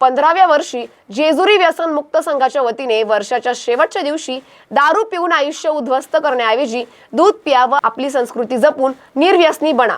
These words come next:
हा संदेश देऊन व्यसनमुक्त संघाच्या वतीने दारू नको दूध प्या हा उपक्रम राबवण्यात आला. या उपक्रमाची सुरुवात एपीआय दीपक वाकचौरे यांच्या हस्ते करण्यात आली. व्यसनमुक्त संघाच्या वतीने जेजुरी शहरात डीजे मुक्त गणपती हे अभियान राबवण्याच्या सुवर्ण स्टार मित्र मंडळ,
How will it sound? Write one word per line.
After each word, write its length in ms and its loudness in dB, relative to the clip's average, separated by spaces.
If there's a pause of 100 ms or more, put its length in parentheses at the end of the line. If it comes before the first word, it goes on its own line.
हा 140 -2
संदेश 460 0
देऊन 320 4
व्यसनमुक्त 720 0
संघाच्या 440 2
वतीने 380 2
दारू 340 0
नको 300 -2
दूध 240 -6 (100)
प्या 220 -6
हा 160 -2
उपक्रम 420 -4
राबवण्यात 460 -2
आला. 100 -4 (520)
या 120 4
उपक्रमाची 600 2
सुरुवात 480 2
एपीआय 520 0
दीपक 400 -4
वाकचौरे 460 2 (100)
यांच्या 280 -4
हस्ते 260 -2
करण्यात 320 0
आली. 120 0 (240)
व्यसनमुक्त 540 2
संघाच्या 440 4
वतीने 400 2
जेजुरी 400 4
शहरात 400 2 (260)
डीजे 300 2
मुक्त 340 2
गणपती 420 2
हे 200 0
अभियान 420 2
राबवण्याच्या 680 2
सुवर्ण 560 2
स्टार 320 2
मित्र 300 2
मंडळ, 340 2